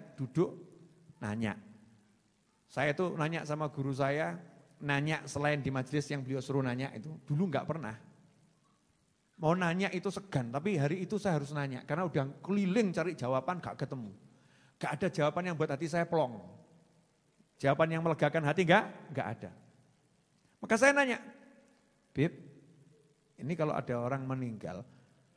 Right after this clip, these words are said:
bukan keponakan, bukan saudara, bukan siapa-siapa. Kalau saya doakan sampai tidak?"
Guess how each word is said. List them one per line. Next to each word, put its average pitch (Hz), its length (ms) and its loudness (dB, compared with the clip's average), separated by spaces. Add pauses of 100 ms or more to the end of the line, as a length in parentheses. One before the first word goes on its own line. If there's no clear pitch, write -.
(580)
bukan 120 480 0
keponakan, 170 720 -2
bukan 123 240 -4
saudara, 135 400 -2
bukan 131 320 -4
siapa-siapa. 135 800 -4 (560)
Kalau 160 240 -2
saya 160 160 -4
doakan 170 480 -4
sampai 170 320 -4
tidak?" - 320 -6